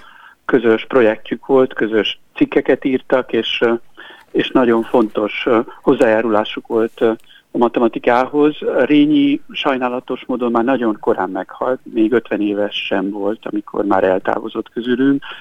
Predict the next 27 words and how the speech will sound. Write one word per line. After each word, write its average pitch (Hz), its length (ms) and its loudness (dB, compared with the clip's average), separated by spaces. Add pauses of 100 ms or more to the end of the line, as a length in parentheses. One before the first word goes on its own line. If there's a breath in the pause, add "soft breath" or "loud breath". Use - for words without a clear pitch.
(200 loud breath)
Erdős 127 480 4
Pál 117 200 2
viszont 123 400 -2
hosszú 113 500 0
és 110 180 0
nagyon 107 400 0
tartalmas 104 600 0
életet 107 520 -2
élt, 123 380 0
ő 110 120 0
kilencvenhatban, 107 1120 -2 (460 loud breath)
ö, - 120 -4
halt 107 360 0
meg, 123 260 0
és 110 200 0
addig, 107 420 0
ö, 113 180 4 (680)
megszámolhatatlanul 110 1160 -2
sok - 400 -10
cikket, 127 720 0 (180)
rengeteg 107 460 -2
társszerzővel 104 760 -2
írt, 113 200 -6
nagyon 104 220 -2
termékeny 98 480 -4
matematikus 117 640 -4
volt, 110 240 2